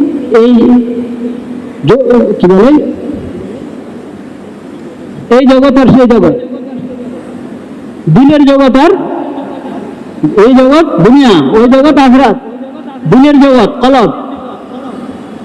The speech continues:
আর বাইরের জগৎ আমার দেহ,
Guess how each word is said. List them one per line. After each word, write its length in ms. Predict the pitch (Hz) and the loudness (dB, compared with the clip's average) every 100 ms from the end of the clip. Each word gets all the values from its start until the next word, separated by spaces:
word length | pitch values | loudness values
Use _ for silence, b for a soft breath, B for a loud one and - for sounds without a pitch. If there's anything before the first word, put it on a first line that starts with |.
| - - | -16 -4
আর 260 | 180 208 302 330 - - - - - | 0 2 4 2 2 0 0 -2 -2
বাইরের 420 | 156 185 220 220 196 | 2 4 4 4 4
জগৎ 280 | 175 170 | 2 2
আমার 260 | 180 180 156 | 4 4 4
দেহ, 220 | 160 151 | 4 2